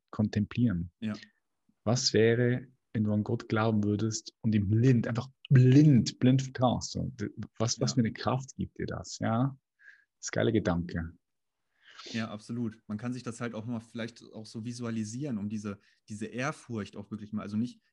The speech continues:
Speaker 2: Ehrfurcht im Sinne von, ich fürchte mich davor, sondern Ehrfurcht im Sinne von, ich gebe mich dem vollkommen hin. Das,
Speaker 1: Mhm.
Speaker 2: diese, das Wort Ehrfurcht muss man vielleicht dann auch mehr mit so diesem Urvertrauen, wie du es genannt hast, äh, zusammenbringen, dass man sich wirklich, man kann das auch sich visualisieren f-, mit,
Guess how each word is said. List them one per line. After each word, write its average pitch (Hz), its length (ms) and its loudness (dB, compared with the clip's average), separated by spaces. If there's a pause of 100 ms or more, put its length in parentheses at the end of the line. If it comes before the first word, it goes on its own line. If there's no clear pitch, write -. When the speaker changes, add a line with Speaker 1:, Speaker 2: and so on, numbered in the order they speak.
Speaker 2:
Ehrfurcht 135 420 -10
im 127 80 -6
Sinne 123 200 -6
von, 120 140 -8
ich 113 140 -16
fürchte 185 340 -6
mich 160 120 -10
davor, 131 260 -12
sondern 117 240 -4
Ehrfurcht 131 540 -12
im 123 100 -8
Sinne 127 160 -6
von, 120 360 -8 (180)
ich - 140 -18
gebe 143 200 -8
mich 131 160 -6
dem 127 140 -8
vollkommen 123 420 -8
hin. 123 240 -6
Das, 95 200 -12
Speaker 1:
Mhm. 110 140 -6
Speaker 2:
diese, 123 220 -4 (200)
das 110 280 -12
Wort 113 200 -8
Ehrfurcht 131 440 -10
muss 117 140 -10
man 113 120 -6
vielleicht 113 260 -14
dann 117 100 -8
auch 110 100 -14
mehr 113 220 -4
mit 107 240 -6 (420)
so 107 140 -10
diesem 107 320 -2
Urvertrauen, 110 640 -8
wie 95 40 -8
du 95 80 -10
es 95 120 -14
genannt 92 320 -10
hast, - 260 -16
äh, 98 140 -12
zusammenbringen, 107 720 -6 (260)
dass - 140 -20
man 110 100 -4
sich 117 180 -12
wirklich, 131 240 -6
man 110 100 -2
kann 147 120 -12
das 165 160 -12
auch - 120 -14
sich - 180 -14
visualisieren 113 800 -6
f-, - 160 -20 (120)
mit, 107 380 -8